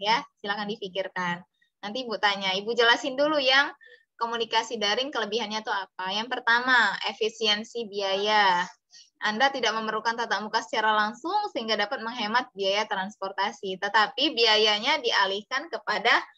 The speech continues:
kuota ya, dialihkan kepada kuota atau jaringan tertentu. Memang kalian tidak, tidak usah mengeluarkan biaya bensin, tidak usah naik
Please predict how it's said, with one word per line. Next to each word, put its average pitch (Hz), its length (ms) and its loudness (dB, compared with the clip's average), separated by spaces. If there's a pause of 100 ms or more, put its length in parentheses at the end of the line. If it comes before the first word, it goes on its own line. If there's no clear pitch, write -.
(260)
kuota 277 960 4
ya, 220 240 -2 (480)
dialihkan 214 560 -2
kepada 208 400 -4
kuota 196 800 4
atau 202 240 -4
jaringan 190 480 -4
tertentu. 185 880 -6 (400)
Memang 233 560 4
kalian 247 320 2
tidak, 196 320 0 (160)
tidak 196 240 0
usah 220 560 2
mengeluarkan 202 640 -4
biaya 185 320 0
bensin, 214 960 -2
tidak 196 320 2
usah 208 480 4 (380)
naik 214 1040 0